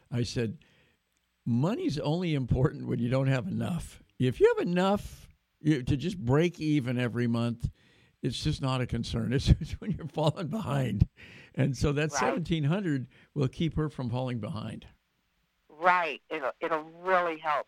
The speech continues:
Speaker 2: her during this. And
Speaker 1: Mm-hmm.
Speaker 2: we had another past patient. She, her baby's now seventeen months, but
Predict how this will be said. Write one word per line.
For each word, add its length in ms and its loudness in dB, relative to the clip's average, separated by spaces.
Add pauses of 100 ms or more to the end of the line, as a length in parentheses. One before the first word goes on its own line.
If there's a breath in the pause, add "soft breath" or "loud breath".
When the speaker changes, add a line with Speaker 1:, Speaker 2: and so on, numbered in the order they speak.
(120)
Speaker 2:
her 320 -4 (240)
during 260 -8
this. 220 -4 (160)
And 160 -10 (280 loud breath)
Speaker 1:
Mm-hmm. 260 2
Speaker 2:
we 60 2
had 160 6
another 600 -4 (440)
past 340 -2
patient. 440 -14 (120)
She, 140 -16
her 200 -4
baby's 420 -4
now 160 -2 (160)
seventeen 480 -4
months, 280 -4 (560 soft breath)
but 100 -14